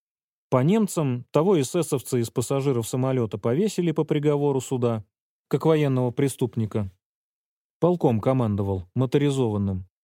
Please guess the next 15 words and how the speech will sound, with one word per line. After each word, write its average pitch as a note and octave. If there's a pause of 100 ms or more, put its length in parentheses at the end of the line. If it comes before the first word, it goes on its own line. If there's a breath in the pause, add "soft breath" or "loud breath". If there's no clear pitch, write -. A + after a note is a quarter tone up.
(160)
Оказалось, D#3
столько D#3+
преступлений D3+
на B2+
нём B2
и A2+
его A#2
солдатах, A2+ (100)
включая D3
геноцид C#3
мирного A#2+
населения A#2
на A2+
оккупированной A2+
территории, G#2+